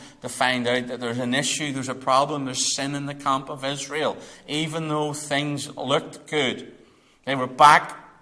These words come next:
in Jerusalem, back in the land, there was still an issue, there was still a problem. The problem was the people hadn't totally consecrated themselves unto God.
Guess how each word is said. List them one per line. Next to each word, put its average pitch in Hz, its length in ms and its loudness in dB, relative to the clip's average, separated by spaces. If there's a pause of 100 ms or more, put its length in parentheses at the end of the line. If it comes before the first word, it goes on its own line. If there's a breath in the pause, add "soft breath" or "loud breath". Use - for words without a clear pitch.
(120)
in 147 180 -2
Jerusalem, 139 720 -2
back 139 320 4
in 151 160 -6
the 151 100 0
land, 143 500 2 (260 loud breath)
there 135 80 -6
was 135 180 -4
still 147 320 4
an 143 140 0
issue, 151 400 -4
there 127 100 -6
was 127 100 -6
still 143 240 -2
a 147 60 0
problem. 147 600 2
The 123 40 -4
problem 147 500 2
was 135 340 0 (240 loud breath)
the 139 80 -6
people 151 400 -4
hadn't 139 420 0
totally 147 400 -4
consecrated 139 840 -4
themselves 135 640 -2 (280 loud breath)
unto 135 440 0
God. 151 680 8